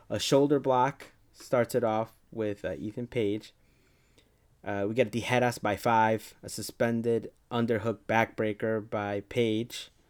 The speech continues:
Probably one of his better moves that I've seen him do. A slice bread by five. Five is the smaller of the two by far, but he is quick and very, uh, agile. And, uh, yeah, I definitely a fan of his moveset.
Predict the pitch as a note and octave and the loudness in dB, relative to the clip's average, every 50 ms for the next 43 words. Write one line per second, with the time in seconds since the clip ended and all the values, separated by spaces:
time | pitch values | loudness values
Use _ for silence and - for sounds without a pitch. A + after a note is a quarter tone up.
0 | _ _ - A#2 A2 A2+ A2 A#2 A#2+ A#2 B2 A#2 A2+ A#2 C3 C3 C3 A#2+ A2 A2 | _ _ -2 0 2 2 2 2 2 0 0 0 4 6 6 6 6 4 2 0
1 | G#2 - - A2 G#2+ G2+ - - A2+ G#2+ G#2+ G#2+ G#2 G#2 G#2+ A2 A2+ A2+ - - | -2 -2 -2 0 0 0 -2 -4 -4 -4 -2 -2 -2 2 2 2 2 2 -2 -10
2 | - - - - - A2 G#2+ - - - D3+ D#3 D#3+ - - - B2+ B2 B2 A#2 | -20 -20 -20 -10 -4 -4 -4 2 8 10 12 12 10 10 6 4 4 4 6 4
3 | A#2 A2 - - B2 A#2 A2 A2 A2 - - D#3+ F#3+ A3 G#3 D#3+ B2 - - - | 2 2 2 2 2 4 4 4 4 6 8 8 10 10 8 6 2 0 -6 -14
4 | - - - A#2 B2 A2+ - C#3 C3+ C3+ C3+ C#3 C#3+ C3+ C3 A#2+ A#2 G#2+ - - | -14 -8 -2 0 2 2 4 6 6 8 8 8 8 8 8 6 2 -6 -6 0
5 | - C3+ C#3+ D#3 E3+ F#3+ - _ _ _ - - - A2+ A#2 A2+ - - B2+ C3 | 2 4 4 4 4 2 -2 _ _ _ -18 -6 -2 0 0 2 4 4 4 6
6 | C#3 D#3+ F3+ - - - - - _ - - A2+ G#2 B2+ B2+ B2 A#2 - - - | 6 6 4 2 -4 -20 -20 -12 _ 2 4 4 4 4 2 2 2 2 0 0
7 | - - C#3+ D3+ D3+ D3+ B2 A2+ G#2+ A#2+ B2+ C3 C3 B2+ B2+ B2+ B2 B2 - _ | 6 8 8 8 8 6 2 4 6 6 6 8 6 6 4 2 0 -2 -6 _
8 | _ _ _ _ _ - - - _ _ _ - - - - - - - - - | _ _ _ _ _ -20 -20 -20 _ _ _ -18 -14 -12 -12 -12 -14 -16 -16 -8
9 | - A2+ B2 B2+ B2 A#2 B2+ B2 A#2 A#2 A#2 A2+ A2+ A2 A2 G#2+ - - - _ | -2 0 2 2 2 4 4 6 6 6 4 4 2 2 0 -2 -4 -6 -12 _
10 | - G2 G#2 G2+ G2+ G2+ G2+ G2+ G#2 G2+ G2+ G2+ G2+ G2+ G2+ G2+ G#2 G#2+ B2+ F3+ | -6 -4 -4 -2 -2 -2 -4 -4 -4 -4 -4 -4 -4 -4 -6 -6 -2 2 2 2
11 | D#3 - - - A2 A2 A2 G#2+ A#2 A#2 - - B2 A#2 A2+ G#2+ G#2 G#2 F2+ - | 2 0 -4 -2 0 0 2 4 4 4 4 4 0 -2 -2 -2 -2 -4 -6 -6
12 | - G2 - - B2 C3+ C#3+ B2+ G#2 G#2+ F#2+ G2 G#2 A2 C3+ B2+ - - - G2 | -8 -8 -4 0 0 0 2 0 0 -2 -2 0 0 0 0 0 -2 -6 -6 -4
13 | F#2+ G2 - | -4 -4 -4